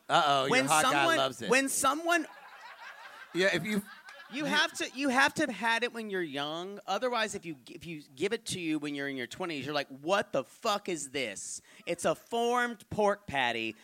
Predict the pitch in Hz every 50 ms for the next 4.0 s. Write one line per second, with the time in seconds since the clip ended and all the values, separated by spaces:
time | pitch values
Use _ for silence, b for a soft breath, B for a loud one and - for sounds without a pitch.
0 | B B - 160 160 151 - 160 147 131 - - 151 - - - - - - 175
1 | 165 - - - 123 95 80 62 - B B B B B B B - 165 - 202
2 | 208 - - - 185 196 214 226 226 262 269 262 - - - 196 196 190 185 180
3 | 180 185 175 - 170 160 160 156 139 147 139 - _ - 175 170 175 175 165 147